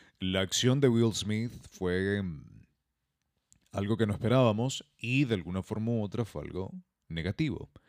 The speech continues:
Vamos a hablar, eh, de las decepciones y los aciertos, a criterio personal,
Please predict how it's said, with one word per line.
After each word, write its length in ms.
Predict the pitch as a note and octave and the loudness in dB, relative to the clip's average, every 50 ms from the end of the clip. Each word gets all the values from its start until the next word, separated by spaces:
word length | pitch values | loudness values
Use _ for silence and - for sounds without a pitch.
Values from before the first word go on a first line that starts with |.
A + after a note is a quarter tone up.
| _ _ _ _ _ _ _ _ _ _ _ _ _ _ _ _ _ _ _ | _ _ _ _ _ _ _ _ _ _ _ _ _ _ _ _ _ _ _
Vamos 340 | F#2 A#2 C#3 D#3 D#3+ C3 B2 | 2 4 6 6 6 6 6
a 40 | |
hablar, 380 | A#2 A2+ A2+ A2+ A#2 A#2 A#2 B2 C3 | 6 6 6 6 6 6 6 4 4
eh, 240 | C3+ C3+ B2+ G2+ - _ _ _ _ _ _ _ _ _ _ _ _ _ _ | 4 2 2 0 -2 _ _ _ _ _ _ _ _ _ _ _ _ _ _
de 160 | F2+ G2+ A2+ | 2 4 4
las 160 | A2 G#2+ G2+ | 6 6 4
decepciones 1040 | F#2 G#2 - - G2+ - - - B2+ C3+ D3 D3 D#3+ E3+ F3 - - - - - - - _ _ _ _ _ _ _ _ _ _ _ | 2 2 0 0 -2 -2 0 2 4 4 4 4 2 0 0 -2 -2 -4 -6 -8 -12 -20 _ _ _ _ _ _ _ _ _ _ _
y 80 | A#2+ | 4
los 240 | A#2 A2+ A2+ G2 - | 4 4 4 2 0
aciertos, 800 | G2+ F2+ - B2+ C3 A#2 E2 D#2+ C#2+ - D2 - - - - - _ _ _ _ _ _ _ _ _ _ _ _ _ _ _ _ _ _ _ | -2 0 4 4 4 4 4 0 -4 -10 -12 -12 -12 -16 -18 -20 _ _ _ _ _ _ _ _ _ _ _ _ _ _ _ _ _ _ _
a 140 | - - E2+ | -10 -10 -8
criterio 440 | - - F2 F2+ - A#2+ A#2 B2+ B2 | -6 -6 -6 0 2 2 2 2 2
personal, 600 | F#2 B2 B2 - D3 C#3+ A#2+ F2+ E2+ - D#3 - | 2 0 0 0 0 0 0 -2 -2 -4 -8 -12